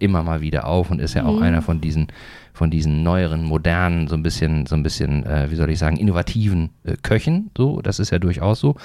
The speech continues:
Speaker 1: Und, ähm, ich hab mir mal die Frage gestellt, jetzt ist der, okay, Sternekoch, ne? Aber er sagt dann auch häufig von sich, dass er Grand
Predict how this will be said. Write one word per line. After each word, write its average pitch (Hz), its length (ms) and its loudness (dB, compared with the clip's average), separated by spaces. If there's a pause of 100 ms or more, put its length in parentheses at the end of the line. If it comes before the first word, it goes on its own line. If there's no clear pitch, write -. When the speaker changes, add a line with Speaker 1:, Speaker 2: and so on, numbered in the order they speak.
(420)
Speaker 1:
Und, 104 380 0
ähm, 98 320 0 (360)
ich 143 140 2
hab 190 100 0
mir 147 80 2
mal 139 120 2
die 117 80 -2
Frage 120 280 0
gestellt, 123 300 0
jetzt 101 160 -2
ist - 160 0
der, 117 240 2
okay, 82 220 0
Sternekoch, 131 640 0
ne? 160 180 2 (380)
Aber 113 180 2
er 95 220 0
sagt 110 260 0
dann 160 100 4
auch 110 200 -2
häufig 131 260 0
von 110 160 0
sich, 117 180 -2
dass 110 200 0
er 104 180 2 (320)
Grand 120 460 0